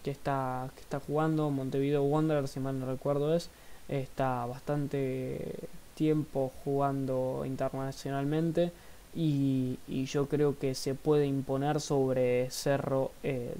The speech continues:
de Uruguay. Bueno, básicamente ahora repasaremos todos los clasificados, así de esta manera cerrar el video y concluirlo ya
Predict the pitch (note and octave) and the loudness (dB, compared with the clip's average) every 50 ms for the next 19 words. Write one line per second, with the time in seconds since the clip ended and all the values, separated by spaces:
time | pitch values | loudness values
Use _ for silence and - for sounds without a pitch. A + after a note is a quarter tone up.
0 | D3+ D3 C#3+ C#3+ D3 C#3+ C#3 C#3 C#3 C3+ C3+ C3 C3 C3 C3 B2 A#2+ A#2+ - - | -6 -2 2 4 4 6 6 6 6 6 6 6 6 4 4 4 2 0 -4 -8
1 | - - - - - - - - - - E3+ E3 C#3+ B2 - - - - - - | -12 -12 -12 -12 -12 -12 -12 -10 2 6 6 6 6 4 0 -6 -12 -16 -16 -16
2 | - - - E3 E3+ D#3 D#3+ D#3 E3 E3 E3+ F3 F3 D#3+ D#3+ E3 D#3 C#3 C#3 C#3 | -16 -8 0 2 2 4 4 4 4 4 4 6 6 6 8 8 6 6 4 2
3 | C3+ C#3+ C3+ - C#3+ C#3+ D#3 D#3+ D3+ C#3+ - - - F3 F3+ F3 E3 D#3 D3 D3+ | 2 0 2 2 2 2 4 2 2 0 -2 2 4 6 8 8 8 6 6 4
4 | C#3 C3+ C3 B2+ B2+ C3 C#3 - - - - - - D#3 C#3+ D3 D3+ C#3+ - - | 2 4 4 4 2 0 -2 -4 -8 -8 -8 -4 0 0 0 0 0 0 0 0
5 | D3 - F3 F3 F#3 G3 G3+ G3+ F#3+ - - - - C#3 C#3 - - D3 D3 C#3+ | 6 8 10 10 12 10 8 6 4 2 4 4 4 4 4 4 4 4 4 4
6 | C#3+ C3+ C3+ C#3+ B2 B2+ C3+ C3+ - C#3 B2+ C3 C3+ C#3+ D3+ D#3+ E3 E3 D3+ - | 4 2 2 0 0 0 0 2 2 2 2 2 2 4 6 6 6 6 6 4
7 | - - - - - - C#3 C3+ C3 C3+ C3+ C3+ C#3 C#3+ D3 D3 C#3+ C#3 C3+ C#3 | 2 0 0 0 0 2 2 2 2 0 0 2 4 6 6 6 6 6 4 4
8 | D3 D#3 D#3+ E3+ F3 E3+ - - C3+ C#3 C3+ C3 B2+ B2+ - - - B2+ B2+ B2+ | 6 8 8 8 8 6 4 2 0 0 0 0 -2 -2 -2 -2 0 0 0 0
9 | B2+ B2+ - B2+ B2+ C3+ C#3+ C#3+ C#3+ C3+ C3+ C3 C3+ C3+ C#3 - - - - - | 0 0 0 2 4 4 4 4 4 2 2 2 2 2 0 -2 -8 -12 -12 -10
10 | - - - - D3 D3+ D3+ D3 | -10 -4 0 2 4 4 4 4